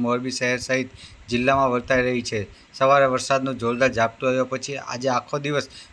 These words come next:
વાતાવરણ ખુલ્લું રહ્યું હતું, પરંતુ સાંજ થતાં જ વાતાવરણમાં પલટો આવ્યો હતો અને,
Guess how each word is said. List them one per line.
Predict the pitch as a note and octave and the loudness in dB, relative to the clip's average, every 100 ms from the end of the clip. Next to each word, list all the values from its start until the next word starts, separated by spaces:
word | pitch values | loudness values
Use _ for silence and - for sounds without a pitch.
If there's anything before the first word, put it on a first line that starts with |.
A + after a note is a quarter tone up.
| - | 0
વાતાવરણ | B2 B2+ C#3+ B2+ | 0 2 0 -2
ખુલ્લું | - C#3 C#3 | -4 -2 0
રહ્યું | C3+ C3+ | 0 0
હતું, | C3+ A#2+ | -4 0
પરંતુ | C3 C3 C3 A2+ | 0 0 -6 -4
સાંજ | B2+ C3 A2+ | -2 -2 -6
થતાં | B2+ D3 C3 | -2 2 2
જ | G#2 - - A#2 | 0 -16 -10 0
વાતાવરણમાં | B2 B2 C#3 C3+ C3 | 2 4 0 0 -4
પલટો | A#2+ A#2 B2+ | -4 0 2
આવ્યો | B2+ C3 C3 | 2 2 -4
હતો | C#3 | -4
અને, | C3 | -4